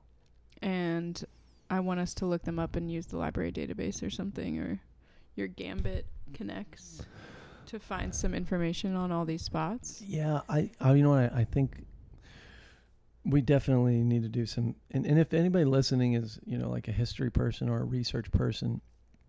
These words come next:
Speaker 2: um, we're really wanting to dig deeper into the history, uh, most specifically of, you know, forty-three oh one Burgundy.
Speaker 1: Yeah.
Speaker 2: You know, B J's, and really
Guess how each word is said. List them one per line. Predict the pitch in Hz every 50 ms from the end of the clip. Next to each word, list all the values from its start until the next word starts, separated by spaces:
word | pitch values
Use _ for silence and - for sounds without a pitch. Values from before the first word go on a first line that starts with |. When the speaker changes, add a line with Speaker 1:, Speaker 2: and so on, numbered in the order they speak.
| - - - - - - - -
Speaker 2:
um, | - 127 123 123 123 123 -
we're | - - 131
really | 127 143 143 143 143 135
wanting | 131 135 143 - 135
to | 123
dig | 113 110 131 135 135 127 123 117 - - _ _ _ _ - - - - -
deeper | - 135 135 - - 131 127
into | 123 120 117 117
the | 113 120
history, | 117 113 113 - - - - 123 120 120 - 220 - - - - - - _ _ _ _ _ _ _ - - -
uh, | 127 127 123 123
most | 127 135 151 143
specifically | - - 113 - 135 123 - - - - 64 55 50 -
of, | - - - - - 143 - _ _ _ -
you | - 123
know, | 123 - - - - - -
forty-three | - 135 127 123 117 - 127 123 120
oh | 117
one | 117 113 -
Burgundy. | - - - - 123 120 107 - - 113 - _ _ - - - - - - -
Speaker 1:
Yeah. | - 226 214 196 180 175
Speaker 2:
You | 151 131
know, | 127 127 131
B | 120 107 131 131
J's, | 127 131 131 131 123 104 123
and | 127 127
really | 131 135 135 131